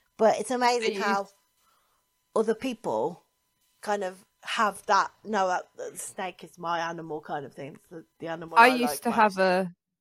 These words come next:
Speaker 2: support worker when I was at college who had pet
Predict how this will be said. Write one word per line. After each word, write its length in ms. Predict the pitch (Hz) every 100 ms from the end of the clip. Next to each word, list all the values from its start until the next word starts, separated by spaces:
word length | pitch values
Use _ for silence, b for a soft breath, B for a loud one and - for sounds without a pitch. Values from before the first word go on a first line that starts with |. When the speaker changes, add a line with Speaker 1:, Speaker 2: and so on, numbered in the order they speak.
| _ _
Speaker 2:
support 400 | - 185 - 233
worker 300 | 175 175 -
when 140 | 170 165
I 80 |
was 140 | 165 -
at 80 | -
college 520 | 220 196 156 147 - 160
who 200 | 180 170
had 300 | 180 185 180 -
pet 240 | - 202